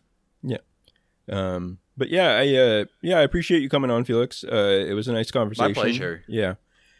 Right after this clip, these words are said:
Speaker 1: And, um, yeah, so, uh, yeah, and, uh,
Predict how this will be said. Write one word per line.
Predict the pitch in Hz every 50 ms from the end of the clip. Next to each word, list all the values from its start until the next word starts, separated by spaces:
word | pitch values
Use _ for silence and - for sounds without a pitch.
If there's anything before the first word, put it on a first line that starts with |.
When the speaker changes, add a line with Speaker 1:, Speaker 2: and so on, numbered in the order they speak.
| _ _ _ _ -
Speaker 1:
And, | - 113 101 98 101 98 98 95 95 95 95 98 98 98
um, | 95 95 95 92 90 92 95 95 95 101 104 - _ _ -
yeah, | 147 143 165 175 175 151 - - - -
so, | - - 160 139 135 127 127 120 _ _ _ _ -
uh, | - 113 120 113 120 117 - -
yeah, | 135 147 151
and, | - - 117 110 113 110 107
uh, | 107 101 98 98 95